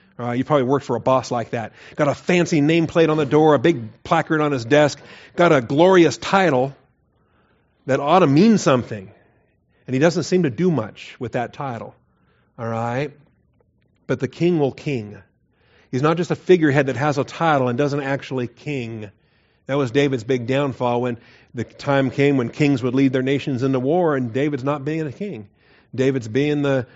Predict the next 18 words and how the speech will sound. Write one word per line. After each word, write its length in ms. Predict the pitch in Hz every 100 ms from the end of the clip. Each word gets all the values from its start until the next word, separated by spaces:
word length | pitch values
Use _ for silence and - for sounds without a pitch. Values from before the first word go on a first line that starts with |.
| _
the 80 | 127
partier 580 | - 170 156 127 110 107 _ _ _ -
and 280 | 127 123
getting 160 | 127 139
into 160 | 139 127
fornication 560 | 143 135 156 151 131
trouble 320 | 117 131 120
and 100 | 120
all 100 | 127
the 80 | 135
other 100 | 131
stuff 280 | 123 139 131
King 200 | - 127
David 260 | 135 139 123
was 140 | 120
doing 300 | 131 147 123
there 240 | 117 110
in 140 | 113